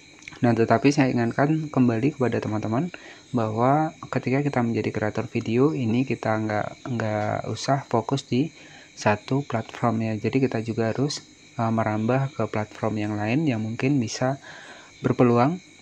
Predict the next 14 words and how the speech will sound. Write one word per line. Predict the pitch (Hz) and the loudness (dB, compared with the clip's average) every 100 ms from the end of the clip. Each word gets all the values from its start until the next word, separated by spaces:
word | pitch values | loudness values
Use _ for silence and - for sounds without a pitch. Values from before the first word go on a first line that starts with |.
| - | 0
buat | 117 110 | 2 4
kita | 117 110 | 2 2
menjadi | 139 123 107 131 | 2 2 2 -2
kreator | - 104 107 117 | -2 -4 -2 -6
video. | - 110 104 101 | -4 -2 -2 -2
Siapa | - 107 107 | -4 -4 -4
tahu | - 123 147 | 0 2 4
rezeki | 120 113 113 | 2 -2 -4
teman-teman | 107 107 110 123 | -4 -4 -2 0
juga | 120 107 104 | 0 -2 -4
bisa | 104 104 104 | -4 -4 -4
di | 110 | -6
situ | - - - 101 | -6 -6 -4 -2
ya. | 101 113 | 2 0